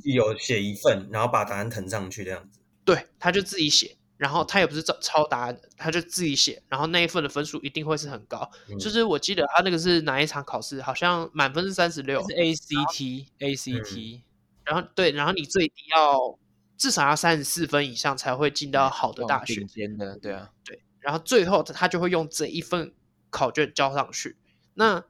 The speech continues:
Speaker 2: 那个学生，就是那个客户的小孩，
Speaker 1: 嗯。
Speaker 2: 当他去确认成绩的那个 moment，
Speaker 3: 对。
Speaker 2: 他依旧不知道说有人，有，他爸妈有帮他找枪手这件事情。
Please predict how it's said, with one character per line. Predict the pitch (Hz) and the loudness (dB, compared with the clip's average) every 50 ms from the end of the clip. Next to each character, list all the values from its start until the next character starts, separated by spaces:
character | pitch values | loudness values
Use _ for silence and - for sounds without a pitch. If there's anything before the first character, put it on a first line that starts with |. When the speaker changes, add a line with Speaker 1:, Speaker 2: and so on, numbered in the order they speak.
| _ _ | _ _
Speaker 2:
那 | _ 180 233 254 233 | _ 4 4 4 6
个 | 226 185 | 4 4
学 | 156 - 151 135 139 | 4 2 0 0 -2
生， | - - 143 135 127 | -2 -2 -4 -4 -2
就 | - - | -4 -4
是 | - - | -4 -4
那 | 165 175 170 165 160 | -2 0 0 0 2
个 | 160 151 143 135 131 135 | 2 2 2 2 2 -2
客 | - - 202 190 160 | -2 -2 0 0 0
户 | 165 156 | 0 0
的 | 143 | -2
小 | 135 - 143 90 | -2 -2 -4 -6
孩， | - - - - - | -6 -10 -10 -10 -12
Speaker 1:
嗯。 | - 107 101 95 | -12 -12 -10 0
Speaker 2:
当 | 92 185 175 180 | 2 2 2 4
他 | 175 196 180 180 | 4 4 4 4
去 | 180 175 - 202 185 170 156 143 147 - _ _ _ _ _ _ _ - - _ _ _ | 2 0 0 0 2 2 2 0 -2 -8 _ _ _ _ _ _ _ -20 -20 _ _ _
确 | - - 240 214 | 2 4 6 6
认 | 196 202 | 6 6
成 | 185 - 160 143 | 2 0 -6 -4
绩 | 143 151 | 0 0
的 | 151 | 0
那 | 143 147 147 | 0 0 -2
个 | 139 127 | -4 -4
moment， | 123 123 127 131 131 127 | -6 -6 -6 -6 -6 -8
Speaker 3:
对。 | 104 95 98 - _ _ _ _ _ - | -8 -8 -12 -16 _ _ _ _ _ -4
Speaker 2:
他 | - 277 - - | -2 -2 -2 -2
依 | - 190 220 240 | -4 -4 -4 -2
旧 | 208 254 240 | 4 4 4
不 | 202 - 202 | 4 4 -4
知 | 175 170 | -8 -4
道 | 175 185 175 156 | -2 0 0 0
说 | 156 - 160 156 | 0 0 0 0
有 | 156 143 127 | 0 0 0
人， | 123 127 123 123 127 - _ | 0 -2 -4 -6 -8 -12 _
有， | _ 156 139 139 - - | _ -2 -2 -2 -2 -6
他 | - - 180 | -2 -2 2
爸 | 180 190 170 | 4 4 2
妈 | 156 151 147 | 4 2 0
有 | 127 123 | 0 0
帮 | - 131 | -2 -2
他 | 135 143 | -2 -2
找 | 147 - - 90 | -4 -4 -6 -6
枪 | - - - 131 131 | -8 -6 -6 -6 -6
手 | 131 - - - - | -6 -8 -10 -10 -12
这 | - | -14
件 | - 127 123 123 | -12 -12 -8 -8
事 | 107 101 | -8 -6
情。 | 95 - - - | -6 -8 -10 -12